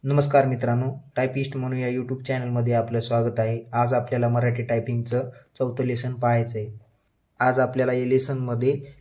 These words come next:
शिफ्टचा यूज करायचा आहे. स्टार्टिंगला आपल्याला ह्या हातासाठी आपल्याला हा shift use करायचा आहे आणि ह्या हातासाठी आपल्याला इकडचा shift use करायचा आहे. तो कसा? आजचं lesson आपलं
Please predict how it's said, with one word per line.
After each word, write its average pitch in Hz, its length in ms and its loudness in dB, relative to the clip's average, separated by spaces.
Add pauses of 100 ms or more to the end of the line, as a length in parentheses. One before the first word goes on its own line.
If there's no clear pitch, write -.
शिफ्टचा 147 480 2
यूज 120 280 2
करायचा 110 440 -4
आहे. 107 80 -6 (440)
स्टार्टिंगला 139 580 6
आपल्याला 135 320 6
ह्या 131 280 2
हातासाठी 135 540 4
आपल्याला 123 460 2 (400)
हा 147 200 8
shift 143 280 -2
use 120 220 2
करायचा 113 400 2
आहे 131 100 -2 (420)
आणि 131 300 2 (240)
ह्या 147 220 6
हातासाठी 135 500 2
आपल्याला 120 420 2 (120)
इकडचा 131 400 0
shift - 300 -4
use 113 180 -2
करायचा 104 380 -4
आहे. 104 140 -4
तो 131 100 0
कसा? 135 320 0 (440)
आजचं 123 280 0
lesson 131 340 4
आपलं 131 440 0